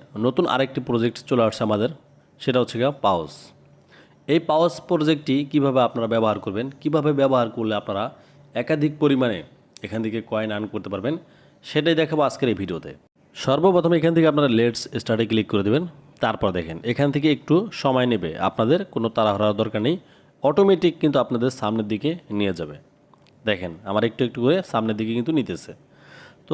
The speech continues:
সামনের দিকে নেওয়ার পর দেখেন, আমি কিন্তু পাউস মাইনিং প্রজেক্টের ভিতরে চলে গেলাম। এখান থেকে অতি ফার্স্ট আমি দেখতেছি যে আমার রিওয়ার্ড উনিশশো ষোলো কয়েন। তারপর এখান থেকে নিচে আমি ক্লিক করে দেব। তারপর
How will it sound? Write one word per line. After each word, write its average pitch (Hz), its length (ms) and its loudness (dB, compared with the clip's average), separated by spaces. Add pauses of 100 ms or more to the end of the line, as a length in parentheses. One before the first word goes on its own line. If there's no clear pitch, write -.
(120)
সামনের 156 260 2
দিকে 165 180 4
নেওয়ার 151 200 4
পর 139 160 4
দেখেন, 123 220 0
আমি 127 140 0
কিন্তু 127 180 0 (360)
পাউস 120 260 4 (280)
মাইনিং 110 300 0
প্রজেক্টের 110 380 -4
ভিতরে 117 200 -4 (120)
চলে 110 180 0
গেলাম। 113 160 -2 (460)
এখান 123 240 0
থেকে 151 180 2
অতি 147 200 0
ফার্স্ট 131 260 0
আমি 127 180 0
দেখতেছি 117 320 -4 (120)
যে 98 60 -4 (100)
আমার 139 160 0 (540)
রিওয়ার্ড 147 380 4 (240)
উনিশশো 117 380 -2 (360)
ষোলো 107 300 0
কয়েন। 82 200 -4 (1080)
তারপর 135 260 0
এখান 175 200 2
থেকে 170 120 2 (100)
নিচে 147 240 2
আমি 147 100 2 (180)
ক্লিক 110 240 0
করে 110 140 0
দেব। 113 100 -2 (580)
তারপর 117 220 0